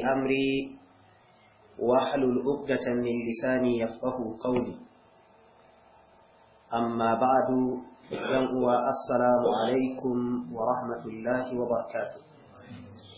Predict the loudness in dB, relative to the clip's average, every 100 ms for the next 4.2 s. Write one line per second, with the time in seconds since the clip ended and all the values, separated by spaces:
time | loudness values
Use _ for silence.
0 | -20 -20 -20 -20 -20 -20 -20 -20 -20 -20
1 | -20 -20 -20 -20 -20 -8 -4 -2 0 2
2 | 2 2 2 2 2 4 4 4 2 0
3 | -2 -4 -6 -6 -4 -4 -2 0 2 4
4 | 2